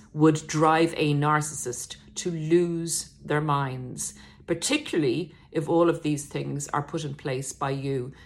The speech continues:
This is how to shut a narcissist down for good and for all.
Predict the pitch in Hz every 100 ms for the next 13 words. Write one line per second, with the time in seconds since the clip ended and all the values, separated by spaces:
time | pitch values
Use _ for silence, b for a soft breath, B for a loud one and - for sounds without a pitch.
0 | B 220 214 202 180 165 156 - - 220
1 | 175 170 165 156 - 143 - 160 156 156
2 | 156 B B - 165 160 156 147 143 -
3 | - 123 -